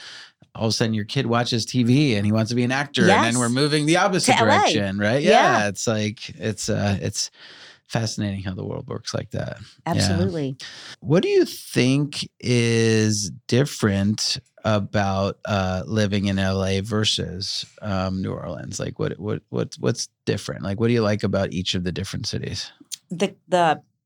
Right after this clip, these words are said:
Speaker 2: difference that strikes me the
Speaker 1: Mm-hmm.
Speaker 2: most, and I'm curious what you think,
Speaker 1: Mm-hmm.
Speaker 2: having been in both places, is to me the South and New Orleans is so open-hearted.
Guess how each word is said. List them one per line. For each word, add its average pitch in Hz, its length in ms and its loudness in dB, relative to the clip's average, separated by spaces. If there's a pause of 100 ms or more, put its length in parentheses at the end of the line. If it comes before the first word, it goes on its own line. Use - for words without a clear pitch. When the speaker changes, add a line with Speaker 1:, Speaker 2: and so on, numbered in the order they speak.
(160)
Speaker 2:
difference 240 360 0
that - 100 -4
strikes 165 400 -4
me 170 360 -2
the 135 100 -2
Speaker 1:
Mm-hmm. 240 120 4
Speaker 2:
most, 277 300 2
and 185 80 0
I'm 165 120 2
curious 170 400 -2
what 175 100 -4
you 170 120 -4
think, 233 300 0
Speaker 1:
Mm-hmm. - 120 -2
Speaker 2:
having 135 380 2 (320)
been 160 140 0
in 160 80 2
both 160 260 -4
places, 220 520 -2 (300)
is 202 160 0
to 196 100 -2
me 196 140 0
the 165 100 -6
South 185 540 0
and 175 120 0
New 160 100 2
Orleans 170 540 0 (560)
is - 120 -4
so 180 220 0
open-hearted. 165 640 -2